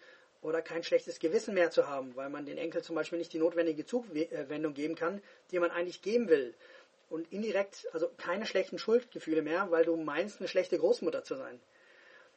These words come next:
Es geht jetzt nicht darum, diesen letzten Teil in Worte zu fassen, sondern erstmal darum, den Kunden zu verstehen auf einer ganz praktischen und lebensnahen Ebene. Was eigentlich offensichtlich ist, ist nicht immer sichtbar.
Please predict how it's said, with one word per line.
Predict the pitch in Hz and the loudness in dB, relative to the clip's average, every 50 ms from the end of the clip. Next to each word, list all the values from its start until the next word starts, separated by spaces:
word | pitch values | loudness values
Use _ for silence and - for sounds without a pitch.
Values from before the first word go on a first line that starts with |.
| _ _ _ _ _ _ _ - _ _ _ _ _ _ _ _ - | _ _ _ _ _ _ _ -20 _ _ _ _ _ _ _ _ 0
Es | - - - | 2 2 4
geht | - 247 240 | 6 8 10
jetzt | 233 226 - 233 | 10 10 8 8
nicht | 196 - | 4 6
darum, | 202 220 226 226 214 | 6 6 6 6 2
diesen | 190 190 185 185 | 0 0 2 2
letzten | 190 196 - - - | 0 0 -2 -2 2
Teil | 180 175 165 | 4 4 6
in | 156 135 | 8 12
Worte | 160 190 262 - 277 - | 12 12 12 12 6 0
zu | - 165 | -2 -2
fassen, | - 151 135 - - 226 247 254 | -2 -2 -6 -6 -6 -6 -6 -4
sondern | - 170 165 170 170 - - | -2 0 2 2 0 0 -2
erstmal | 202 233 240 - 254 240 220 | -6 -6 -4 -2 -2 0 2
darum, | 180 160 170 180 208 196 | 4 4 4 4 4 2
den | 175 165 - | 0 0 0
Kunden | - - - - - 196 | -2 -6 -6 -6 -6 -8
zu | - - 165 | -8 -6 -4
verstehen | - 165 - - - 196 202 196 170 143 | -4 -4 -4 -4 -6 -4 -2 -2 -2 -2
auf | 123 131 - | -4 -8 -8
einer | 151 143 139 - _ - 151 | -8 -8 -8 -10 _ -4 2
ganz | 165 175 240 277 262 - - | 2 4 4 2 -2 -6 -8
praktischen | - - 196 196 - - 214 - - 175 160 143 | -4 0 0 0 0 -2 -4 -4 -2 -4 -4 -4
und | 139 135 | -2 0
lebensnahen | 151 170 196 185 - 190 165 160 165 165 | 0 0 0 0 -2 -2 -2 -2 -2 -2
Ebene. | - 143 151 175 175 160 127 - - _ - - - - - - - - - - - _ _ _ _ _ _ _ _ _ _ _ _ _ _ _ _ _ _ _ _ _ _ _ | -4 -4 -4 -4 -4 -4 -6 -8 -10 _ -20 -20 -20 -20 -20 -20 -20 -20 -20 -20 -20 _ _ _ _ _ _ _ _ _ _ _ _ _ _ _ _ _ _ _ _ _ _ _
Was | - 165 160 180 185 180 - - | -14 -6 -2 -2 -2 -2 -2 -2
eigentlich | - 196 233 294 320 320 311 247 240 233 | 2 6 6 8 8 6 4 2 4 4
offensichtlich | 240 247 - 262 214 226 220 - - 220 180 - | 4 4 4 4 0 0 -2 -4 -4 -10 -10 -6
ist, | 160 151 - - - | -6 -8 -8 -10 -16
ist | - - - | -16 -12 -10
nicht | 208 196 208 | -10 -8 -4
immer | 220 190 180 170 | 0 2 2 2
sichtbar. | - 226 233 - - 160 135 123 - | 2 0 -2 0 0 -2 -2 -2 -4